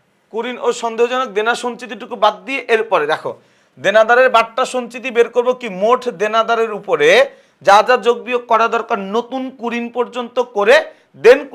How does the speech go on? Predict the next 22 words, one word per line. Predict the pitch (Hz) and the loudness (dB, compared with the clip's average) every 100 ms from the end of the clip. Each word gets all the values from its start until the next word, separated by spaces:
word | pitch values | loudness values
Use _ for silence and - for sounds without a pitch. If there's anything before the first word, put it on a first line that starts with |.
| 226 | -8
নতুন | 240 240 214 | -8 -10 -10
কুরিনের | 226 208 202 196 | -10 -8 -6 -4
উপরে | 202 196 | -4 -2
পার্সেন্টেজ | 165 - 156 143 - | -4 -4 -10 -10 -12
করে | 151 135 | -8 -8
দিব। | 135 131 127 _ _ - 240 | -10 -16 -18 _ _ 0 0
এই | 269 196 | 0 -6
দুইটা | 247 254 208 | -2 0 0
জিনিস, | 254 269 - 233 | -6 -8 -2 2
এই | 254 247 | 2 2
চার, | 254 220 254 | -6 -6 -8
তিনটা | 240 240 233 | -4 -2 -2
সূত্র, | 240 - 151 143 | -6 -14 -16 -12
তিনটা | 214 202 196 | -12 -6 -4
না | 165 185 | -4 -8
দুইটা, | 180 175 233 - _ _ _ _ _ _ _ _ _ _ 196 | -4 0 0 -2 _ _ _ _ _ _ _ _ _ _ 0
এগারো | 208 240 262 269 233 | 2 6 6 6 4
এবং | 247 226 202 | 2 4 4
বারো | 208 175 - - _ - | 6 2 -2 -12 _ -2
আমাদের | 196 220 226 208 | 0 2 4 4
লাগবে। | 202 175 180 131 - _ _ _ _ - 185 | 2 2 -2 -2 -4 _ _ _ _ -2 0
এগারো | 226 240 | 2 4